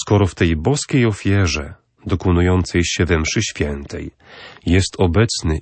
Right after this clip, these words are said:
i w sposób bezkrwawy ofiarowany ten sam Chrystus, który na ołtarzu krzyża ofiarował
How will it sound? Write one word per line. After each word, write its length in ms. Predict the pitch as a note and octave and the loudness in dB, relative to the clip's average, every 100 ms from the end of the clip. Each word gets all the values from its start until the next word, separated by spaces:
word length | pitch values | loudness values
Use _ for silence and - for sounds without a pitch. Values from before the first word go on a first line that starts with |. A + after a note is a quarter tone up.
| - | -4
i 120 | E2+ | -4
w 40 | - | -4
sposób 400 | - A2+ - F2 | -2 -2 0 -2
bezkrwawy 880 | D#2+ E2+ - - - A2+ A#2 F#2+ D#2 | 0 0 -2 -12 -4 2 2 2 -2
ofiarowany 760 | D#2 - E2 E2 D#2+ A2+ G#2+ | -6 -4 -2 0 2 2 2
ten 160 | D#2 D#2 D2+ | 0 -6 -10
sam 120 | - E2 | -10 -6
Chrystus, 680 | A2+ B2+ - - - - _ - - - - | -2 0 -2 -10 -12 -12 _ -20 -20 -20 -20
który 540 | - - B2+ C#3 G2 D2+ | -14 -2 0 2 0 0
na 140 | F2 E2 | 0 0
ołtarzu 500 | D#2+ D#2+ G#2+ G2 E2 | 0 0 2 2 0
krzyża 320 | - - F#2 | -4 -2 2
ofiarował 640 | F2 E2 F2 A#2 G#2 F#2 | 0 0 -2 0 0 -2